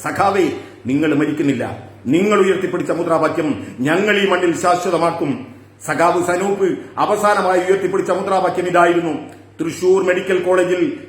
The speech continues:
കിടക്കുന്ന രോഗികളും ഒരു കൂട്ടിരിപ്പുകാരനും പട്ടിണി കിടക്കാൻ പാടില്ല, അവൻ ഉച്ചനേരത്തുള്ള ഭക്ഷണം എത്തിക്കണം. അതായിരുന്നു സഖാവ് സനൂപ് അവസാനം വിളിച്ച മുദ്രാവാക്യം.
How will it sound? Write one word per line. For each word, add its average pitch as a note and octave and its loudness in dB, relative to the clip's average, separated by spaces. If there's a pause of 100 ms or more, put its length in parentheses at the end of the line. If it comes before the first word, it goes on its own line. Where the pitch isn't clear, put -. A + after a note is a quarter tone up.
കിടക്കുന്ന F#3 0
രോഗികളും F#3+ 2 (220)
ഒരു A3+ 4
കൂട്ടിരിപ്പുകാരനും A3 0
പട്ടിണി A#3 -2
കിടക്കാൻ F#3 0
പാടില്ല, E3 0 (260)
അവൻ E3+ 2
ഉച്ചനേരത്തുള്ള G#3 -2
ഭക്ഷണം A#3 0
എത്തിക്കണം. G3 -2 (220)
അതായിരുന്നു F#3+ 0
സഖാവ് F#3+ 0
സനൂപ് G3 0 (240)
അവസാനം G3+ 0
വിളിച്ച F#3 -2
മുദ്രാവാക്യം. F3 0